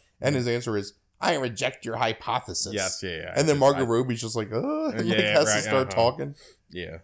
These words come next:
Speaker 1: Oh, no, no, it was like, "Do you feel like Sharon Tate was not enough
Speaker 2: Yeah,
Speaker 1: of,
Speaker 2: yeah,
Speaker 1: like,
Speaker 2: yeah,
Speaker 1: a
Speaker 2: it
Speaker 1: pro-,"
Speaker 2: was,
Speaker 1: uh,
Speaker 2: right. Yeah, I
Speaker 1: stupid,
Speaker 2: saw
Speaker 1: like,
Speaker 2: it, yeah.
Speaker 1: clickbaity, you know,
Speaker 2: Uh-huh. Sure.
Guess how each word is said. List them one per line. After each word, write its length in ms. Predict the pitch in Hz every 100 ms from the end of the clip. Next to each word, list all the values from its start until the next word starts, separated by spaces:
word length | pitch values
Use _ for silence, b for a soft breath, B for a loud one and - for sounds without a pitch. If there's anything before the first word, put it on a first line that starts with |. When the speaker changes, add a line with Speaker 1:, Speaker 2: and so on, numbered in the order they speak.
| -
Speaker 1:
Oh, 100 | 196
no, 120 | 202
no, 240 | 190 156 127
it 40 |
was 220 | 139 131
like, 200 | 139 127
"Do 100 | 131
you 120 | 135
feel 240 | 143 143 131
like 160 | 117 -
Sharon 360 | - 123 117
Tate 280 | 113 113 -
was 180 | 107 104
not 220 | 104 101
enough 180 | 101 101
Speaker 2:
Yeah, 80 | 95
Speaker 1:
of, 140 | 92
Speaker 2:
yeah, 60 | 98
Speaker 1:
like, 80 | 90
Speaker 2:
yeah, 40 |
Speaker 1:
a 40 |
Speaker 2:
it 40 | 87
Speaker 1:
pro-," 80 | 98
Speaker 2:
was, 100 | 87
Speaker 1:
uh, 140 | 113 98
Speaker 2:
right. 240 | 92 - - b b -
Yeah, 100 | 202
I 40 |
Speaker 1:
stupid, 320 | - 269 -
Speaker 2:
saw 160 | 160 101
Speaker 1:
like, 280 | 110 98 95
Speaker 2:
it, 0 |
yeah. 60 | 92
Speaker 1:
clickbaity, 960 | 143 135 - 113 107 107 101 101 98 -
you 140 | 117
know, 200 | 104 95
Speaker 2:
Uh-huh. 160 | 95 92 - _ _ -
Sure. 240 | 101 82